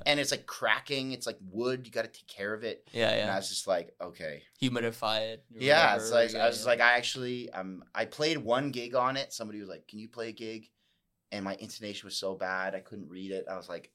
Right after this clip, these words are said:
Speaker 1: "I don't, I'm just gonna do other stuff."
Speaker 2: Yeah, yeah. <laughs> Um, so, y-, but you loved your university kind of
Speaker 1: Yeah.
Speaker 2: experience anyway,
Speaker 1: Yeah, I
Speaker 2: right?
Speaker 1: loved it. I had, like, a really, I had a really good, uh,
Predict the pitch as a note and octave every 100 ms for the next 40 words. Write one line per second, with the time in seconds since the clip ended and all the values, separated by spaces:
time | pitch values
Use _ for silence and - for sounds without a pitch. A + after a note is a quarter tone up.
0 | - F#2 F2+ - _ _ _ _ - F#2+
1 | - D#2 D2+ C2+ B1 - - - C3 G#2
2 | F#2+ E2 E3 - E3+ F3+ E3+ - - -
3 | - - - - - C#3+ C3+ B2+ A#2+ A#2
4 | - _ - - D#3 D3+ D3 _ C#3+ D3+
5 | D#3+ D#3 D3 D3+ D3+ C#3 A#2+ B2 B2 A#2
6 | A#2 - A#2 A2 A2 A2+ G#2+ A2+ - G#2
7 | B2+ A2 A2+ A2+ G#2 A#2 B2 G#2 A2 A2
8 | G2+ F#2 - F2+ F2+ F#2 F2+ F2 D#2+ E2+
9 | F2 F2 E2+ _ _ _ _ F2 E2+ E2
10 | E2 E2 D#2+ E2 D#2+ D2+ C#2+ B1